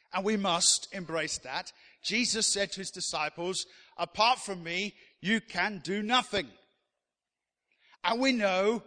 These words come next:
that, that from the Word of God and the way it speaks about people, every inclination of the heart is to be evil.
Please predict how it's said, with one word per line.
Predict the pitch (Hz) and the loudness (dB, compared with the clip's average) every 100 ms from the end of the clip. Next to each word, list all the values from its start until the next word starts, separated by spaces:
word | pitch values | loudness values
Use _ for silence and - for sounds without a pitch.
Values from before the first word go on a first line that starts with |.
| - _ | -14 _
that, | - 185 - - 202 | -6 -6 -6 -20 -8
that | 175 175 - _ _ | -2 -2 -4 _ _
from | - 254 269 | 0 2 6
the | 254 | 6
Word | 220 208 | 6 4
of | 196 - | 2 0
God | 185 190 226 196 | 2 6 4 2
and | 165 | -4
the | 180 | 0
way | 190 202 | 2 2
it | 196 | 2
speaks | - - 208 190 | 0 0 -4 -4
about | 185 185 185 - | -2 -2 -4 -6
people, | 208 185 208 226 | -8 -4 -4 -4
every | 160 175 156 202 208 | -2 -2 -2 -8 -6
inclination | 190 190 170 196 185 180 185 185 | -8 -8 -8 -8 -6 -6 -6 -6
of | 190 170 | -8 -6
the | 190 | -4
heart | 175 165 160 | -2 -2 -4
is | 175 170 | -10 -14
to | - 165 | -14 -16
be | 175 | -16
evil. | 175 165 143 117 135 180 | -12 -10 -10 -10 -12 -14